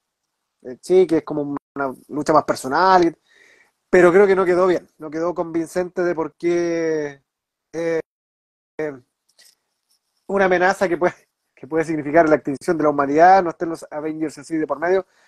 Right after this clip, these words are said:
más todavía cuando está en juego el A D N que han robado de los mismos héroe-, héroes más grandes de la Tierra, y está l-,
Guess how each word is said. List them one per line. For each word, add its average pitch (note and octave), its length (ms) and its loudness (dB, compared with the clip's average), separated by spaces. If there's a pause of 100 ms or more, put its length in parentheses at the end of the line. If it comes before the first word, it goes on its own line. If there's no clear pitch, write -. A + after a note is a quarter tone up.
(140)
más F#3+ 160 2
todavía F3+ 300 2
cuando E3 180 -6
está - 180 -16 (260)
en D#3+ 120 -14
juego G3 560 4 (440)
el D3+ 140 -6
A D#3+ 120 2
D E3 220 2
N G3+ 180 2
que F3 100 0
han F3 140 2
robado F3 500 2
de E3+ 80 -6
los D3+ 100 -12
mismos E3 300 -16
héroe-, F3 380 -8
héroes F3 200 -8
más E3+ 120 -10
grandes E3+ 280 -10
de D#3+ 60 -14
la D#3 100 0
Tierra, F3 380 -2 (480)
y D3+ 280 -6
está E3+ 260 4
l-, F3 120 2